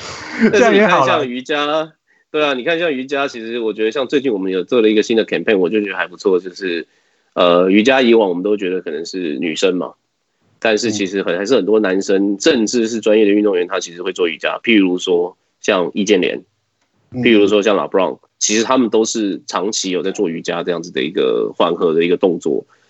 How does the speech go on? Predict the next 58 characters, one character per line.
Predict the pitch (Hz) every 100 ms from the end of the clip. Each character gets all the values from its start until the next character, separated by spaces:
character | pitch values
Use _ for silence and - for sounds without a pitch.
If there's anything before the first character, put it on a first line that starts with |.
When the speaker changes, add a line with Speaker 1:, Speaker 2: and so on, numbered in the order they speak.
| -
Speaker 2:
所 | 120
以 |
其 | 107 110
实 |
你 | 107
看， | 123
像 | 120 110
我 |
们 | 92
这 | 110
一 |
次， | 110 120 107 98 95 - -
这 | 95
一 | 110
季 | 113 127 101
的 | 87
这 | 85 98
个 | 90
瑜 | 82 90
伽 | 95
的 | 92
campaign， | - 73 95
其 | 87 82
实 | 82 78 _ _ _
就 | -
有 | 101 92
拍 | - 107
到 | 101
易 |
建 | 92 92
联 | 80 62 67
在 | - 90 76 64 -
穿， | - 98
做 | - 117
瑜 | 95
伽 | 95 101 101
这 |
样 | 104
子 | 95
的 |
一 | 90
些 | 90
照 | 90 95 90
片。 | 101 67
其 | 69
实 | 98
我 | 101
觉 | 95
得 |
这 | 98
个 | 113
其 | 92
实 | 92
就 | 104
是 | 101
跟 | 98 104 _ _ _
以 | 101 104
往 | 110 87